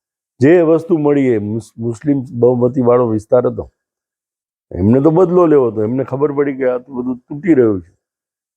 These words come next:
તો એનું રિએક્શન ફૈઝાબાદમાં વધારે હતું. અને આમ છતાં ફૈઝાબાદ જઈને, એસ ટી ડી પી સી ઓમાં જઈને રાજકોટના સમાચાર રાજકોટમાં પહોંચાડ્યા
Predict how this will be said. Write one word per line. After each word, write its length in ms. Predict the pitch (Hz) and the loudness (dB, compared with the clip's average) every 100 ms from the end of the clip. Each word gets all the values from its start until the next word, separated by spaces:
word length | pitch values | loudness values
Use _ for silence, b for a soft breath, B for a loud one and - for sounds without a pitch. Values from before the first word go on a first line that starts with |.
| _ | _
તો 40 | 110 | -6
એનું 300 | 113 131 135 | 0 2 4
રિએક્શન 520 | 131 185 - 147 98 71 _ _ _ _ _ _ 120 | 6 4 2 -2 -2 -8 _ _ _ _ _ _ -2
ફૈઝાબાદમાં 640 | 127 151 170 170 156 147 | 2 2 2 0 0 0
વધારે 340 | 127 120 110 | 0 0 0
હતું. 220 | 95 85 78 _ _ _ _ - | -4 -8 -20 _ _ _ _ -14
અને 120 | 104 | -8
આમ 200 | 113 165 135 | -4 -4 -2
છતાં 380 | 127 101 95 80 _ _ _ _ _ _ - | -2 0 -4 -6 _ _ _ _ _ _ -4
ફૈઝાબાદ 480 | 101 120 127 131 110 | 2 4 4 2 0
જઈને, 380 | 107 110 107 117 123 _ _ _ _ _ | -2 -4 -4 -8 -12 _ _ _ _ _
એસ 200 | 104 98 | -12 -10
ટી 120 | - 120 | -4 2
ડી 140 | 123 | 2
પી 160 | 110 113 | 2 0
સી 140 | 127 | 0
ઓમાં 240 | 117 120 | 0 0
જઈને 300 | 98 101 123 | -2 -2 0
રાજકોટના 720 | 104 92 95 - 127 120 127 117 | 0 0 -2 0 -2 0 -2 -2
સમાચાર 580 | 113 107 107 104 123 117 | -2 -4 -4 0 0 0
રાજકોટમાં 680 | 87 - - 123 135 135 | -2 -4 0 -2 0 -2
પહોંચાડ્યા 500 | 104 98 101 95 104 | -2 -6 -6 -6 -8